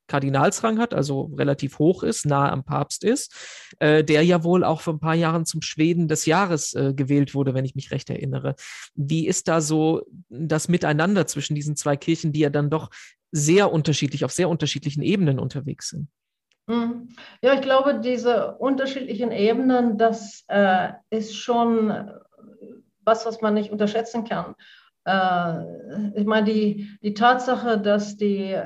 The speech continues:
Speaker 2: katholische Kirche in Schweden eine Minderheitskirche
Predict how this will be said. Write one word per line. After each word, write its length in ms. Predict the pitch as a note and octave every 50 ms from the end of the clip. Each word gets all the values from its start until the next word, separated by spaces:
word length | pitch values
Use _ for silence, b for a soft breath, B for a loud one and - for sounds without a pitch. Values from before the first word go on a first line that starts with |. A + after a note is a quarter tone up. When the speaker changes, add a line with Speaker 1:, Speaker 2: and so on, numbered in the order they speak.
| - G3+
Speaker 2:
katholische 440 | - G#3 G3+ A#3 A#3+ A#3+ A#3 A#3+ A3
Kirche 280 | A3+ A3 G#3+ G#3+ A3 G#3
in 100 | G3+ G3+
Schweden 400 | - G3 G3+ G#3+ A3 G#3 G#3 F#3
eine 180 | G3+ G#3 G3+
Minderheitskirche 1300 | G3+ G#3 A#3+ D4 D#4 B3 G#3+ G3 F#3+ E3 D3+ - - _ _ - F#3 E3+ E3+ E3 E3+ D#3+ E3+ E3+ -